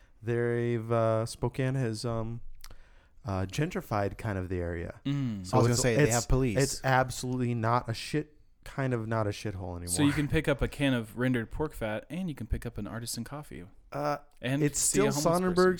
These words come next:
Speaker 1: so the whole store is still ancient, all right?
Speaker 2: <laughs>
Speaker 1: And there's ma-, I'm pretty sure, I know the girl behind the counter has done meth more than a handful of times.
Speaker 2: <laughs> So you know it's good.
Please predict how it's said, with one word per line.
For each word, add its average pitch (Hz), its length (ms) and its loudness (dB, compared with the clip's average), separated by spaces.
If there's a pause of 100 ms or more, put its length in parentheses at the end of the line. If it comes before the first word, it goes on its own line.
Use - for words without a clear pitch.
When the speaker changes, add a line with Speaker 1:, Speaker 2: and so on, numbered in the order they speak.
Speaker 1:
so 156 80 -2
the 131 100 0
whole 147 160 0
store 135 300 0
is 117 80 -2
still 110 280 0
ancient, 98 400 -4
all 95 80 0
right? 104 300 0
Speaker 2:
<laughs> - 40 -20
Speaker 1:
And 120 200 2
there's 135 160 4
ma-, 131 400 6 (120)
I'm 135 140 2 (160)
pretty 175 220 4
sure, 175 240 2 (100)
I 127 80 2
know 139 280 6
the 135 120 2
girl 123 220 4
behind 113 320 0
the 110 40 0
counter 101 260 -4
has 98 60 -2
done 101 220 -2
meth 98 240 -2
more 110 460 6
than 101 160 0
a 101 40 0
handful 95 340 -2
of 92 60 -6
times. 101 500 -8
Speaker 2:
<laughs> - 40 -8 (500)
So - 180 0
you 143 160 4
know 120 300 0
it's - 160 -2
good. - 280 -6